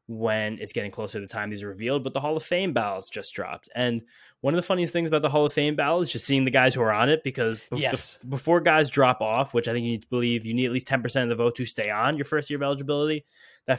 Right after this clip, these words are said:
Speaker 1: first
Speaker 2: think
Speaker 1: year
Speaker 2: it's either, f-, I think it might be five percent. I think it's really low to stay on.
Speaker 1: Nevertheless, there are so many guys who will pop on the first year that they're eligible who will, of course, never, ever,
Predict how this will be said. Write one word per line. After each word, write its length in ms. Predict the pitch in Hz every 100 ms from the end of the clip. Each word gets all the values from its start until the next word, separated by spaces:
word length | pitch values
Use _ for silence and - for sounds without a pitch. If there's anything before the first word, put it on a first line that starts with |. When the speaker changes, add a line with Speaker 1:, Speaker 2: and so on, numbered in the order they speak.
| 160
Speaker 1:
first 100 | 151
Speaker 2:
think 120 | 170
Speaker 1:
year 60 | 143
Speaker 2:
it's 100 | 139
either, 140 | 143
f-, 200 | 120 - -
I 80 |
think 120 | 131 170
it 40 |
might 140 | 147
be 40 | 101
five 520 | - 127 110 101 -
percent. 320 | 110 - 92
I 40 | 101
think 160 | 156 131
it's 140 | -
really 460 | 127 143 147 131 120
low 360 | 113 113 95
to 120 | 92 104
stay 220 | - 101
on. 280 | 95 90 92 _ -
Speaker 1:
Nevertheless, 760 | 156 160 147 123 101 - - _ _ _ _
there 160 | - 151
are 60 | 143
so 200 | - 160
many 160 | 175
guys 300 | 165 151 143
who 60 | 143
will 60 | 123
pop 300 | 123 117 120
on 260 | 110 104
the 60 | 98
first 440 | - 127 131 -
year 240 | 135 120 117
that 160 | 110
they're 100 | 120
eligible 500 | 101 104 107 - 98
who 180 | 107 120
will, 180 | 120 117
of 120 | 110
course, 380 | - - 120 -
never, 400 | 127 139 110 98 -
ever, 380 | 143 113 101 95